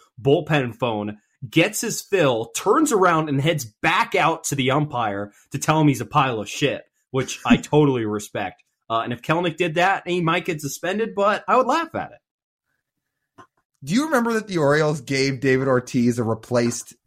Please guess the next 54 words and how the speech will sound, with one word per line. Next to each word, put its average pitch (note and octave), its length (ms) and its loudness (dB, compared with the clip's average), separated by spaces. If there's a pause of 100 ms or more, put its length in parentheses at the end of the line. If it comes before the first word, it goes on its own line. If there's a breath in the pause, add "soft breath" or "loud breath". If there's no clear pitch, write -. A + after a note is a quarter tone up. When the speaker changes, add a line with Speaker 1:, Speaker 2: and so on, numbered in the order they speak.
(140)
Speaker 2:
bullpen B2+ 460 0
phone B2+ 260 2
as A#2+ 140 -2
his A2+ 180 -4
going B2 300 0
away A2+ 220 2
present A#2+ 400 0
when A#2+ 80 -2
he A#2 100 -2
did A2 100 0
Speaker 1:
Yeah, G2 100 2
Speaker 2:
his F#2+ 80 -4
Speaker 1:
I - 20 -6
do A2 60 -2
remember G#2 160 0
Speaker 2:
retirement A2 280 0
Speaker 1:
that. - 60 -8
Speaker 2:
tour? A#2+ 280 -4 (220)
Speaker 1:
Yeah, F#2 180 -2
I E2+ 40 0
remember E2 340 -6
that. D2+ 240 -14 (400)
Speaker 2:
That B2 180 0
was A2+ 120 -8
so A2+ 260 -2
on F#2+ 220 -6
brand. F2+ 380 -12 (440 soft breath)
Yeah, G#3 220 -2
I E3+ 140 2
would D4 100 0
have B3+ 80 -6
been G3+ 120 -4
all F3 140 -2
for F3+ 280 -4
that. C3 220 0
I - 20 4
would A3 120 0
have F3 60 -4
been D#3+ 100 0
all D3 120 2
for D3 220 -6
Kelenic D3 380 -4 (280)
breaking D3 320 0
the C3+ 80 0
bullpen C#3 420 0
phone D3 260 2
and D3 80 -4
then C3+ 120 -6
going C#3 240 0
and C3 240 -6
screaming D3+ 420 -6
at C3 100 -8
the C3 120 -6
umpire. C3+ 520 -4